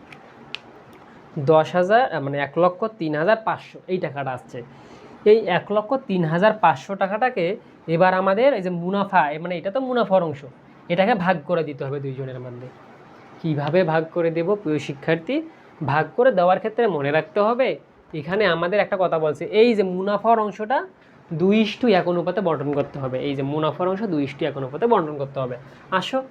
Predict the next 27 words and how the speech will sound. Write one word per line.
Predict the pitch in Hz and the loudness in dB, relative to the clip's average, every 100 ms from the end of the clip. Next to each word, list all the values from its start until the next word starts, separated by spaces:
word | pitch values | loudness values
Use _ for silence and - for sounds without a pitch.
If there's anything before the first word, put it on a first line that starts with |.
| - - | -18 -12
তাহলে | 160 131 151 | -6 -2 0
বন্টন | 143 139 143 151 | 0 0 0 -2
করে | 165 165 | -2 0
দেই। | 214 254 - - - - | 0 -2 -8 -20 -14 -6
আসে | 170 - 269 | -6 -2 0
এক | 180 139 | 0 2
লক্ষ | 156 147 - 220 320 - - - - - - | 0 0 -2 0 0 -4 -20 -20 -20 -20 -6
তিন | 156 143 | -2 0
হাজার | 139 147 208 - | 2 0 -2 -4
পাঁচশো। | 131 - 127 135 - - - - - | -8 -10 -14 -16 -18 -20 -20 -20 -6
হুম, | 277 311 151 - - - - | -4 -4 -6 -14 -20 -20 -20
তাহলে | - 175 | -2 2
এটাকে | 180 202 233 | 2 2 0
ভাগ | 165 165 | 0 -2
করে | - 180 | -2 -4
দাও। | 170 170 | -2 -4
কেমনে | - 208 220 226 226 226 226 _ _ _ | -2 0 2 2 2 0 -4 _ _ _
ভাগ | 156 143 165 196 - | -8 -2 0 -2 -2
করতে | 196 - | -6 -4
হবে? | 180 202 220 | -4 -2 -4
দুই | 147 143 139 | -4 -4 -4
আর | 143 | -2
একে | 139 - - | 0 -2 2
তিন, | 208 131 117 - | 2 2 -2 -12
তিন | - 147 139 | -2 0 2
দ্বারা | 147 156 | 4 4
ভাগ | 143 | 2